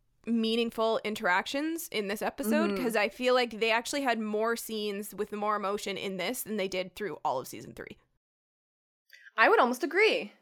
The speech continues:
Speaker 1: Yeah.
Speaker 2: Yeah, 'cause they hardly saw each other. I mean, I would almost think, I mean, one of my favorite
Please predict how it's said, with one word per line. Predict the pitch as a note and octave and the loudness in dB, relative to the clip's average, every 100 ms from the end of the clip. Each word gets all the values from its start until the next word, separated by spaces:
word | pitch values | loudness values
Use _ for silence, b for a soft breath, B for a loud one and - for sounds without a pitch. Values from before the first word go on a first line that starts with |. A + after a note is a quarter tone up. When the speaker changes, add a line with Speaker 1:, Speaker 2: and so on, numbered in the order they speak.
| _ | _
Speaker 1:
Yeah. | A3+ G3+ - - _ _ | -2 -2 -2 -8 _ _
Speaker 2:
Yeah, | D#4 G#4 | 2 4
'cause | E4 | 4
they | D4 F#4+ | 4 4
hardly | - G4+ G#4 F#4 | 4 2 4 0
saw | E4+ D#4 F#4+ | 4 4 4
each | F#4+ - | 2 0
other. | F#3 E3 G#3+ B B B | -2 -4 -8 B B B
I | D4+ | 6
mean, | E4+ E4+ D#4+ D4 B - | 8 6 4 0 B 0
I | - D#4+ | 6 8
would | E4 | 8
almost | D4 D4+ E4+ F4+ F4 - - - _ _ | 8 8 8 6 4 -6 -14 -16 _ _
think, | _ - - C4+ C4 - | _ -14 -2 0 0 4
I | C4+ | 4
mean, | C#4 | 6
one | C#4 | 6
of | D#4 | 8
my | C4+ | 6
favorite | C#4+ C4 A3 G#3 | 6 4 2 2